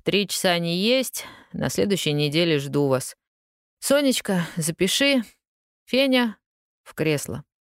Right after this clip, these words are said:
Он заново снял слепки, назначил день примерки и отпустил нас домой. В машине мы ехали молча, и только когда я припарковалась у подъезда, Влад спросил: «И что, секса опять не будет?»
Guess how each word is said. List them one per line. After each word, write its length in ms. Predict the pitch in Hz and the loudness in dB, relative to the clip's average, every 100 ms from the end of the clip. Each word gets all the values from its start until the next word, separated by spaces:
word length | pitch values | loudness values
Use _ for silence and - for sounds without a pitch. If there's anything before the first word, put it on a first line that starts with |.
| _ _ _ _ - | _ _ _ _ 0
Он 240 | 262 220 | 2 2
заново 420 | 160 170 170 143 | 2 0 0 -2
снял 320 | 139 160 143 | -2 -2 0
слепки, 640 | 147 190 226 262 - 226 196 - - | 0 0 0 0 -2 -2 -2 -10 -6
назначил 680 | 180 165 170 233 233 170 | -2 0 2 2 2 -2
день 260 | 156 165 165 | 0 0 0
примерки 680 | 143 143 190 247 - 220 - _ _ _ - | -2 0 0 0 -2 -6 -6 _ _ _ 2
и 80 | |
отпустил 640 | 311 262 - 156 - 180 160 | 2 2 -2 -4 0 0 2
нас 260 | 147 143 | 0 0
домой. 500 | 135 131 131 127 135 _ _ _ _ _ _ _ _ _ | 0 0 0 -2 -4 _ _ _ _ _ _ _ _ _
В 100 | 220 | 2
машине 520 | 226 226 226 269 233 180 | 4 4 2 2 4 2
мы 120 | 175 | 2
ехали 420 | 185 190 180 165 | 2 0 0 2
молча, 680 | 175 233 233 - 220 202 175 _ _ | 2 2 2 0 -2 -2 -6 _ _
и 120 | 220 | -4
только 360 | - 262 - 202 | 0 0 0 -2
когда 320 | 190 180 190 | -2 0 0
я 260 | 190 185 175 | 2 0 0
припарковалась 920 | - 175 165 - 165 185 202 170 - | -4 -4 -4 0 0 0 0 -2 -4
у 60 | 156 | -2
подъезда, 680 | 165 156 175 240 196 160 | -2 -2 -2 -2 0 -2
Влад 320 | 156 180 190 | 0 0 -2
спросил: 640 | - - 185 180 - 143 131 _ _ _ _ _ _ _ | -4 -2 -2 -2 -2 -2 -4 _ _ _ _ _ _ _
«И 340 | 233 - 143 151 | -6 -4 -2 -2
что, 360 | - 143 139 | -2 -2 -2
секса 480 | 139 151 170 - 175 | -2 -2 -2 0 0
опять 320 | 175 254 254 | 2 0 0
не 120 | 202 165 | -2 0
будет?» 460 | 139 135 131 - | 0 0 -4 -6